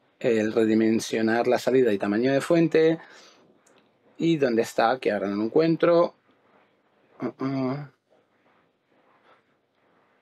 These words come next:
Para poder ajustarlo. Creo que era el control R. Pues no. Así, control R nos lo ajusta.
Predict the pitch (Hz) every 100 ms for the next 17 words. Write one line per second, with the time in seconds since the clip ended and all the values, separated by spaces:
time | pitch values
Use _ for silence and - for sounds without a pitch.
0 | _ _ _ _ _ _ _ _ _ _
1 | _ _ _ _ _ _ _ _ _ _
2 | _ _ _ _ _ _ _ 120 120 139
3 | 131 101 101 101 107 - 120 104 90 -
4 | 117 127 120 107 113 110 98 95 123 214
5 | 320 - _ _ _ _ _ _ _ _
6 | _ _ - _ _ _ _ - _ _
7 | _ _ - - - - 330 - _ _
8 | _ _ _ _ _ _ _ _ _ _
9 | _ _ _ - _ _ _ _ _ -
10 | - - _ - 104 - - - 123 117
11 | 110 110 175 202 220 - 120 110 98 -
12 | 120 - -